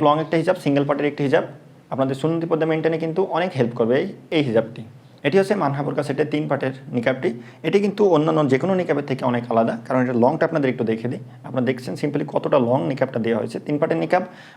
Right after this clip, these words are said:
মাঝের পার্টটা জর্জেটের দেওয়া হয়েছে, যাতে আপনাদের সামনে দেখতে সুবিধা হয়। আপনাদের মাঝের পার্টটা একটু দেখে দিই, দেখছেন মাঝের পার্টটা কিন্তু একেবারে জর্জেটের দেওয়া হয়েছে।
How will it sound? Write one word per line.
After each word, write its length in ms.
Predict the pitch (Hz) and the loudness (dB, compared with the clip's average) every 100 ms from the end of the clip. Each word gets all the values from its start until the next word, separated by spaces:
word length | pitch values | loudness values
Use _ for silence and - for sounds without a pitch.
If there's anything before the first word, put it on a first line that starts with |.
| - | -2
মাঝের 220 | 123 160 | 0 2
পার্টটা 240 | 185 170 170 131 | 0 0 2 4
জর্জেটের 360 | 127 147 151 | 2 2 0
দেওয়া 140 | 151 156 | 2 0
হয়েছে, 160 | 156 226 | 0 -2
যাতে 140 | 139 123 | -2 -2
আপনাদের 220 | 120 127 - | 0 0 0
সামনে 220 | 123 131 127 | 0 0 2
দেখতে 180 | 117 120 - | 0 0 -2
সুবিধা 220 | 123 110 107 | 0 -2 -4
হয়। 120 | 113 - - - - | -8 -14 -20 -14 -4
আপনাদের 200 | 151 147 | 0 2
মাঝের 180 | 127 147 | 2 2
পার্টটা 180 | 165 160 | 0 -2
একটু 120 | 156 123 | -2 0
দেখে 160 | 123 143 | 0 0
দিই, 100 | 269 139 | -2 -4
দেখছেন 220 | - 196 - 131 | -4 -6 -6 -6
মাঝের 180 | 127 135 | -4 -4
পার্টটা 180 | 147 151 | -4 -4
কিন্তু 140 | 151 160 127 | -4 -4 -2
একেবারে 240 | 143 165 139 | 0 0 2
জর্জেটের 360 | 131 135 151 135 | 2 0 0 0
দেওয়া 120 | 139 | 0
হয়েছে। 180 | 139 | -2